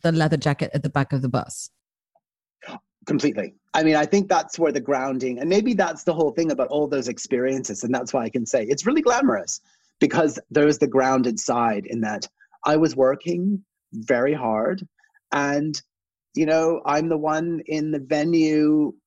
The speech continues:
Speaker 2: at the arena in a workroom, just making sure that everything's put together and everything's done.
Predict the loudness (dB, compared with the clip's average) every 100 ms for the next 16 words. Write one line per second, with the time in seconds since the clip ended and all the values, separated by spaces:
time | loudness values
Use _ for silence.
0 | _ -10 -4 -2 -2 -2 -2 2 2 2
1 | 2 0 0 -2 -6 _ _ _ _ _
2 | -2 2 2 2 2 2 0 0 0 -2
3 | -4 -6 -4 -4 0 0 2 -2 0 0
4 | 0 0 -2 0 -2 -2 -4 0 0 2
5 | 0 0 -2 -2 -4 -2 0 0 -2